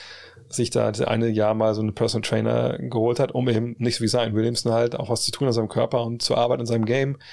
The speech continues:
Und als er ihn abholen wollte, hat er sich in, im, im Kino in seine, zwischen den Sitzreihen da in seiner,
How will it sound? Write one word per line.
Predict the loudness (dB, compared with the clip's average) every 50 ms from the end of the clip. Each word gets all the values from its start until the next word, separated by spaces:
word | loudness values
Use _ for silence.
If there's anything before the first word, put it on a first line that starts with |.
| -18 -18 -18 -18 -20 -20 -20 -20 -20 _ _
Und | -4 0 0
als | 0 0 0
er | 0 0
ihn | 0
abholen | 0 -2 0 0 0 0 2 2
wollte, | 2 2 2 2
hat | 2 2
er | 2 2
sich | 2 0 0
in, | 0 -2 -2 -4 -6 -4
im, | -2 -2 0 0 0 -2 -4 -4
im | -4 -2 -2 -2 -2 0
Kino | 0 2 2 2 4 4 4 2 2
in | 0 0
seine, | 0 0 0 0 0 -2
zwischen | -2 -2 0 0
den | 0
Sitzreihen | 0 0 -2 0 0 2 2 4 2 2
da | 2 2 2 2 2
in | 0 0
seiner, | 2 2 2 4 4 2 2 0